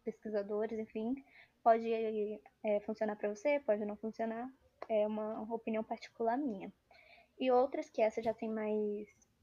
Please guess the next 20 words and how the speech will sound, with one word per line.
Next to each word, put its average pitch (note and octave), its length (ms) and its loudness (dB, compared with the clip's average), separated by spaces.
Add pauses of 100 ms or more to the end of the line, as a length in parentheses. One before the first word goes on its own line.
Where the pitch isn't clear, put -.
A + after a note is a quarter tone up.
(320)
base G#3+ 320 4
científica, A#3 680 -4 (580)
que A#3 160 -4
é A3 120 2
uma A3+ 220 -2
técnica A3 420 -2
mais A3+ 180 -2
longa, C#4+ 300 0 (320)
se A3 80 -18
quiser A3 200 -2
anotar, G#3+ 580 -6 (280)
pra G#3 120 -8
você G3+ 160 -10
que - 100 -20
tem, G#3+ 240 -8 (360)
é A3 40 -6
uma G3+ 120 -4
boa G#3 240 0
dica, A3+ 420 -8 (560)
que - 100 -6